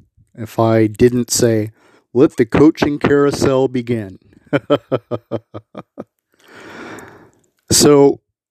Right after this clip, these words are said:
all right, so let's get started on that, shall we? Excuse me. I didn't say that with enough enthusiasm. Let's <laughs> try that again.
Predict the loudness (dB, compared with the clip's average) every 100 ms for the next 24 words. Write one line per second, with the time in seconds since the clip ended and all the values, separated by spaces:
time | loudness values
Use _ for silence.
0 | _ _ _ _ _ _ _ -2 2 2
1 | 2 0 4 4 2 -2 -2 2 4 4
2 | 0 -4 -8 -8 -2 2 4 2 0 -6
3 | -8 -8 -8 -10 -12 -16 -18 -20 _ _
4 | _ _ _ -4 2 2 2 -10 -14 _
5 | _ _ _ _ _ _ -4 -2 0 0
6 | 2 2 0 -2 -2 -4 -8 -8 -10 -20
7 | _ _ _ _ _ _ _ _ _ _
8 | -2 -2 2 0 0 -6 -8 -10 -12 -12
9 | -8 -4 -2 -2 -4 -2 0 0 -2 -6
10 | -10